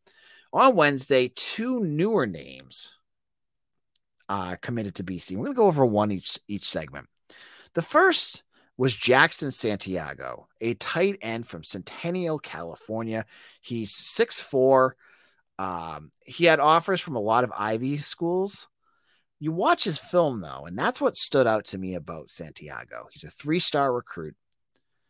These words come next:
He's a catching tight end. This is not a guy... This is not a tight end in the sense of a guy that you're gonna throw out there and expect to run block three quarters of the game, because that's not what he does.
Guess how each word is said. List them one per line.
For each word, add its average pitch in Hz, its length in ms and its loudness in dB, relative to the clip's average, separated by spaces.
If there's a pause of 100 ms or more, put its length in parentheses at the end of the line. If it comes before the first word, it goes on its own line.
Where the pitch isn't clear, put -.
(400)
He's 247 220 -2
a 202 60 6
catching 87 520 -4
tight 82 260 -8
end. 78 380 -12 (760)
This 180 160 0
is 226 80 0
not 220 200 10
a 185 60 6
guy... 113 540 4 (420)
This 214 160 4
is 247 80 -2
not 220 220 10
a 202 60 6
tight 151 360 2
end 127 300 2
in 110 200 -8
the 101 80 -6
sense 101 600 -4 (420)
of 123 160 4
a 123 60 2
guy 123 320 6
that 117 120 -10
you're 123 140 0
gonna 117 200 -2
throw 110 400 2
out 104 280 4
there 87 360 -2
and 107 120 -8
expect - 460 0
to 107 100 -8
run 117 420 -2
block 76 500 -10
three 87 180 -12
quarters 73 380 -10
of 69 80 -18
the 73 60 -20
game, 73 220 -16
because - 200 -10
that's 135 160 -2
not 147 220 6
what 123 100 -6
he 104 120 -8
does. - 460 -10